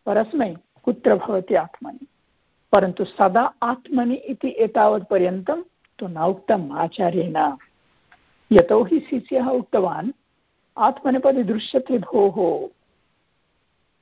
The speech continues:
आचार्य वदति, "न, न, न, न, न, आत्मनेपदी एतावत्पर्यन्तम् आचार्यः न उक्तं,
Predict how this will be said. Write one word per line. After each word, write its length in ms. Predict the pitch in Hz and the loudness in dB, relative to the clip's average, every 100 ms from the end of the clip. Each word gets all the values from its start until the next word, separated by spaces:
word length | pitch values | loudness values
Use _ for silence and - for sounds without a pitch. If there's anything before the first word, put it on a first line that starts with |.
| _ _ 208 | _ _ -2
आचार्य 380 | 247 247 185 170 | 0 2 2 2
वदति, 340 | 175 170 220 | 2 0 -2
"न, 100 | 214 | -2
न, 0 | |
न, 280 | 220 208 185 | -2 -2 -4
न, 20 | 330 | -6
न, 300 | 330 294 - | -10 -14 -6
आत्मनेपदी 680 | - 208 220 247 247 - 233 | 2 2 4 2 2 2 0
एतावत्पर्यन्तम् 840 | 285 202 226 226 - 226 226 233 240 | 0 0 2 0 -2 -4 -4 -6 -6
आचार्यः 520 | 190 - 190 185 190 | -6 -6 -6 -4 -6
न 140 | 190 | -6
उक्तं, 420 | 202 190 - 175 | -4 -4 -6 -14